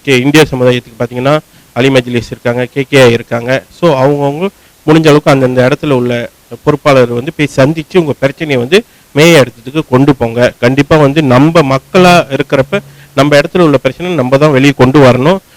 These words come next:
கொண்டு வந்து அதுக்கு வந்து ஓ, த-, நம்மளுக்கு மேல யார் இருக்காங்க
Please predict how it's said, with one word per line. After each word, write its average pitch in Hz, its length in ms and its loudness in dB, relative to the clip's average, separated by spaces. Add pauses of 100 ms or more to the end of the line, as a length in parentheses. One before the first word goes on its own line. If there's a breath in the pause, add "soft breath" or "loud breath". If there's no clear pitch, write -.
(140)
கொண்டு 190 240 4
வந்து 180 320 4
அதுக்கு 139 300 2
வந்து 147 360 2
ஓ, 123 320 0 (240)
த-, 131 400 0 (300)
நம்மளுக்கு 139 280 0
மேல 160 300 2
யார் 143 260 4
இருக்காங்க 117 420 -2